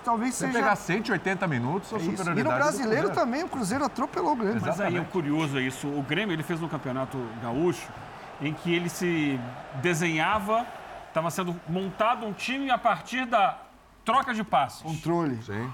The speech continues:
Speaker 3: Controle, um meio campo com bons passadores e só que houve uma série de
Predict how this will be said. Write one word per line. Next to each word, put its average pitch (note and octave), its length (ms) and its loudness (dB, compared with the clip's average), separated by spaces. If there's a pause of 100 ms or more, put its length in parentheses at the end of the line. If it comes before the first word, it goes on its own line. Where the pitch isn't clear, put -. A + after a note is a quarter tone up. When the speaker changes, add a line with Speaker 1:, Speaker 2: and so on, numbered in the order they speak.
(120)
Speaker 3:
Controle, A3 680 2
um G#3 80 4
meio G#3 200 4
campo G3+ 300 0
com F#3+ 140 -4
bons F3+ 300 4
passadores G3 840 2
e G#3 140 -4 (300)
só G3+ 200 0
que G3+ 120 -4
houve F#3 140 2
uma F3+ 100 2
série G3 220 0
de E3 160 -2